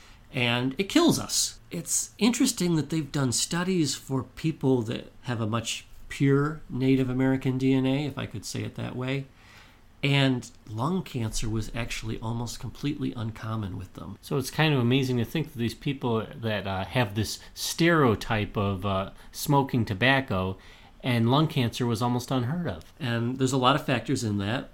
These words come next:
Speaker 1: One is probably genetic, because they've been doing it for thousands of years. And then secondly, there weren't all those harmful chemicals inside it.
Speaker 2: And then also, like I said, they didn't smoke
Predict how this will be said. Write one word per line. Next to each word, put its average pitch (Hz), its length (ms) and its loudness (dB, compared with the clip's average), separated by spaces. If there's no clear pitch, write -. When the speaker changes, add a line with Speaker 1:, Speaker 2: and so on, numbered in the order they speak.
Speaker 1:
One 110 300 -4
is 113 200 -4
probably 107 460 -4
genetic, 107 500 -2
because - 220 -10
they've 117 160 -4
been 101 140 -2
doing 107 240 -2
it 107 100 -8
for - 100 -8
thousands 123 720 2
of 98 140 -2
years. 92 520 -4
And 123 200 2
then 120 160 2
secondly, 139 720 0
there 139 100 0
weren't 147 220 2
all 139 180 4
those 135 160 4
harmful 143 500 -2
chemicals 110 720 -4
inside 127 540 0
it. - 240 -4
Speaker 2:
And 135 180 4
then 135 140 4
also, 135 400 2
like 113 240 2
I 113 120 2
said, 151 360 2
they 123 120 4
didn't 131 320 2
smoke 131 580 2